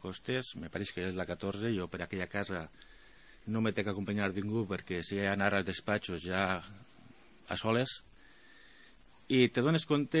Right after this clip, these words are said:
en la política que, que tots són igual, no? Lamentablement, tots són igual. Quan estan en el govern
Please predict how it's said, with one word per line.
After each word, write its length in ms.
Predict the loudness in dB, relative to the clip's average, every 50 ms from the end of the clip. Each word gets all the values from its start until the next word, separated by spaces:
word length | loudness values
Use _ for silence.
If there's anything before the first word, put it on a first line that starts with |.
| 6 6
en 160 | 4 4 2
la 80 | 0
política 540 | 0 0 -2 -2 -2 -4 -4 0 2 2 2
que, 680 | 2 2 0 2 2 2 0 0 -2 -2 -4 -6 -8 -10 -14 -16 -20 -20 -20 -20 -20 -20 -20 -20 -20 -20 -20 -20 -20 -20 -20 -20 -20 -20 -20 -20 -8 -2
que 140 | 0 0 4
tots 240 | 4 2 2 2
són 80 | -2 -2
igual, 240 | -2 -4 -6 -8 -10
no? 100 | -12 -12 -14 -18 -20 -20 -20 -20 -20 -20 -20 -20 -20 -20 -20 -20 -20 -20 -20 -20 -20 -20 -14 -10
Lamentablement, 720 | -6 -6 -6 -4 0 0 2 2 2 2 2 2 2 2 0 -4 -14 -20 -20 -14 -8
tots 160 | -6 -6 -4
són 160 | -4 -4 -4
igual. 240 | -4 -6 -8 -8 -10 -14 -20 -20 -20 -20 -20 -20 -20 -20 -20 -20 -20 -20 -20 -20 -20 -20 -20 -20 -20 -20 -20 -20 -20 -20 -20 -20 -20 -20 -14 -2 4
Quan 260 | 8 8 8 10 10 8
estan 720 | 6 6 6 6 10 12 12 12 12 12 8 6 4 4 6
en 160 | 6 6 8
el 160 | 8 6 6
govern 800 | 6 6 6 8 10 12 12 12 10 10 6 -2 -6 -12 -12 -14